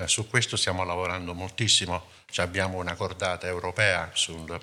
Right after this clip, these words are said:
un progetto E U pav che si chiama, diciamo, essenzialmente, eh, sviluppata nell'ambito della Task Force Animal, eh, e che riguarda appunto la, eh, il benessere animale, la resilienza dell'animale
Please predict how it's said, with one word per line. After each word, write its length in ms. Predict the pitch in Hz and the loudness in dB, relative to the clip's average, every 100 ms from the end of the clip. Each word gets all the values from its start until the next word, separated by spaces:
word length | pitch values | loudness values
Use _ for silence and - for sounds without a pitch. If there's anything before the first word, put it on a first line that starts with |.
| - | -8
un 120 | 92 | -8
progetto 680 | 87 90 87 92 90 - 90 | -6 -4 -2 -2 -2 -2 0
E 80 | 90 | 0
U 140 | 87 | -2
pav 420 | 80 95 87 85 85 | 0 0 0 -2 -6
che 100 | - | -2
si 140 | - | -4
chiama, 280 | - 82 85 | -4 -6 -4
diciamo, 260 | 85 87 87 | -2 -2 0
essenzialmente, 720 | - 92 87 90 92 85 85 - - - - _ | -2 -2 -2 -2 -4 -6 -10 -12 -14 -14 -20 _
eh, 100 | 95 | 0
sviluppata 640 | 78 90 92 98 101 92 87 | 2 0 -4 -2 0 -2 -2
nell'ambito 540 | 90 85 90 90 90 | -6 -4 -6 -4 -8
della 260 | 87 82 82 | -8 -8 -4
Task 320 | 92 - - | 2 2 2
Force 640 | - 87 - - 87 85 | -4 -2 2 0 0 -4
Animal, 680 | 92 85 87 90 92 95 107 - - - - - | -4 -4 -4 -4 -4 -4 -6 -8 -16 -14 -12 0
eh, 380 | 90 87 85 85 - | 2 2 0 -2 0
e 120 | 131 | 0
che 140 | - | 2
riguarda 440 | 127 120 101 104 107 | 2 2 0 0 -2
appunto 600 | - - 113 95 85 87 | -6 -2 0 0 -2 -2
la, 600 | 95 98 - - 90 85 | 0 -2 -2 -6 -6 -4
eh, 80 | 104 | -8
il 100 | 87 | -4
benessere 720 | 98 98 95 - 87 85 - | 0 2 4 4 4 -2 -4
animale, 720 | 92 87 95 92 98 101 101 - | -6 -4 -4 -2 -2 -2 -2 -4
la 100 | 90 | -2
resilienza 800 | 98 98 98 104 95 95 - 87 | 0 0 0 0 0 0 -2 -2
dell'animale 880 | 85 90 90 92 92 92 87 98 | -10 -12 -8 -6 -4 -6 -4 -4